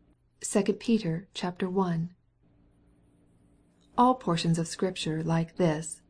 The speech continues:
ought to be approached with deep humility, and earnest prayer for the teaching of the Spirit.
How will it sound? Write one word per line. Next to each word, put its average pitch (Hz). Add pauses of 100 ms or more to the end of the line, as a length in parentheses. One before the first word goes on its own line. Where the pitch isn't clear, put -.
(140)
ought 240
to 262
be 240
approached 151
with 190
deep 165
humility, 185 (460)
and 202
earnest 220
prayer 165
for 190
the 196
teaching 185
of 160
the 165
Spirit. 160